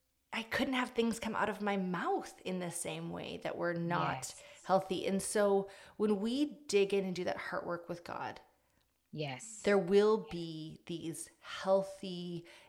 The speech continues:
Speaker 1: it's almost like, you know, like, make the tree, the roots healthy and the fruit
Speaker 2: Yes.
Speaker 1: will be healthy.
Speaker 2: Exactly, exactly, exactly. And so it's, it's, uh, I totally agree. It's, what you said was so, so good. And I love the story of Joseph is one of my favorite,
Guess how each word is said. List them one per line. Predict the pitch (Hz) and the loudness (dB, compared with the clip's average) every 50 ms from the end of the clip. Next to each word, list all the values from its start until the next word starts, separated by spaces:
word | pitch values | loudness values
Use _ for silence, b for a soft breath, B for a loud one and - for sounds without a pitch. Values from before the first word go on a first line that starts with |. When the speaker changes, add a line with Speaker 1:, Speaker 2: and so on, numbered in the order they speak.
| B | B
Speaker 1:
it's | - 175 - 202 | -6 -2 0 2
almost | 190 196 202 185 - 202 | 2 2 0 0 2 2
like, | 185 180 - - | 0 2 0 0
you | 202 | 2
know, | 190 190 196 | 4 4 6
like, | 196 190 190 190 202 185 | 6 6 4 2 0 0
make | 202 208 208 - | -2 -2 -2 -4
the | - 202 | -6 -6
tree, | - - - - 214 214 214 208 214 214 214 196 | -4 -4 -2 -2 -2 -2 0 0 0 -2 -2 -2
the | 175 190 175 | -2 -2 -2
roots | 170 202 220 233 226 - | 0 0 -2 -2 -2 2
healthy | - 214 208 196 - - 170 170 175 165 175 B B B B B B B | 4 4 4 4 2 2 2 2 2 0 -2 B B B B B B B
and | - 190 190 190 185 | 0 0 2 2 2
the | 180 170 | 2 2
fruit | - - - 165 214 202 190 165 - - | 2 4 4 4 4 4 4 2 -2 -8
Speaker 2:
Yes. | - - | -6 -4
Speaker 1:
will | 185 180 175 175 | -2 -2 -2 -2
be | 175 170 | -2 -4
healthy. | 160 - - - _ _ _ _ _ _ _ _ _ _ _ _ _ _ _ _ - | -6 -6 -10 -14 _ _ _ _ _ _ _ _ _ _ _ _ _ _ _ _ -6
Speaker 2:
Exactly, | 160 160 - - - 165 156 156 156 - - - 143 131 123 120 117 - - | -6 -4 -2 -2 0 2 2 2 2 0 -4 -8 -6 -6 -6 -8 -6 -2 -2
exactly, | 170 156 147 185 175 165 165 160 - - 151 | -2 0 0 2 4 4 4 4 0 -4 -6
exactly. | 143 139 143 165 147 147 147 - 147 135 - | -4 0 2 2 2 2 0 -4 -8 -6 -4
And | 170 175 165 | -4 -4 0
so | - - 208 196 185 185 - | 4 6 8 8 8 6 2
it's, | 190 185 - - - - - | 0 0 -2 -6 -14 -4 -2
it's, | 185 170 - - - | -2 -2 -2 0 0
uh, | 175 165 160 156 151 151 147 147 143 - - - | 2 4 4 4 4 4 4 2 0 -2 0 0
I | 160 165 | 0 0
totally | 165 - - - 208 202 196 185 175 165 | -2 -2 2 4 6 6 6 4 4 2
agree. | 156 147 156 156 165 156 151 151 | 0 -2 -2 -2 -2 -2 -2 -6
It's, | 151 - - - | -8 -10 -2 0
what | - 165 - | 0 2 2
you | 180 | -2
said | 156 - - 165 160 | 0 2 2 2 2
was | 175 - - | 0 -4 -6
so, | - - 175 170 170 175 180 180 | -2 2 4 6 6 6 4 2
so | - - 170 160 156 | 0 0 0 2 0
good. | 147 - 156 156 147 143 156 | 0 -2 -2 0 0 0 0
And | 156 151 | 0 0
I | 147 156 | 0 0
love | 147 143 151 156 156 151 156 151 147 147 - | 0 2 2 4 4 4 2 2 -2 -4 -4
the | 156 151 139 | -6 -4 -4
story | - - - 170 160 156 | -4 0 2 2 2 2
of | 147 | 2
Joseph | 143 147 151 147 - 156 139 | 0 0 0 0 -2 -6 -8
is | 139 131 147 | -8 -6 -4
one | 147 147 147 | -4 -4 -2
of | 143 | -2
my | 143 135 131 | -4 -6 -6
favorite, | - - 139 139 139 139 147 139 135 131 127 | -4 -2 -2 -2 -2 -4 -6 -6 -6 -6 -8